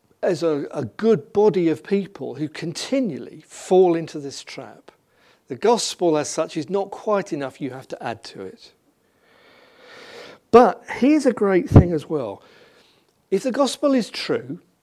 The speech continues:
and we believe it to be, we can preach the gospel freely to anybody, anybody, from the smallest child to the oldest person,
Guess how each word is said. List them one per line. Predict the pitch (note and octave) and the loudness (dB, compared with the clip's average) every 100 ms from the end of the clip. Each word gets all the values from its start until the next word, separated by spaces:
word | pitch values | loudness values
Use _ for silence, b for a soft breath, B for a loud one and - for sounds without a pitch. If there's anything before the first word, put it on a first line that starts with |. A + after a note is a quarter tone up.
| _ | _
and | D3+ | 0
we | D#3+ | 0
believe | D3+ D3 D#3+ E3 | 0 0 0 -2
it | E3+ | -6
to | - | -10
be, | B2 A2+ | -8 -8
we | A#2+ F3+ | 2 2
can | A#3 C#4+ | 2 -6
preach | C4+ - A3+ - | -4 -2 -2 -4
the | F3 | -2
gospel | D#3 - - B2+ | -2 -2 -2 -4
freely | - - G3+ A3 A#3 D#3+ A#2 | -2 -10 2 4 4 -2 -4
to | A#2 E3 - _ | -6 -8 -8 _
anybody, | D#4 D4 C#4 E3+ A2 G#2 - F#2 F2 _ _ _ _ _ _ _ _ _ _ _ | -2 0 2 0 -2 -8 -8 -18 -20 _ _ _ _ _ _ _ _ _ _ _
anybody, | - D4 C#4+ E3+ B2+ A#2 G#2+ A2 | -2 0 2 2 -2 -6 -8 -12
from | - D3+ | -6 -4
the | D#3+ | -2
smallest | - - G#3 A3 C#4+ D#4+ C#4+ B3+ - - - | -4 -6 0 2 4 2 -2 -6 -8 -14 -16
child | - - G#3 E3 - - F#3 G#3+ - _ _ b b b b b b b b b b b b | -14 -10 -8 -8 -10 -14 -14 -14 -18 _ _ b b b b b b b b b b b b
to | - E3+ D3+ | -2 2 4
the | C#3+ | 6
oldest | E3+ A3 A#3 - - | 8 8 4 -4 -6
person, | - F#3 - - F#3+ | -4 -4 -4 -6 -6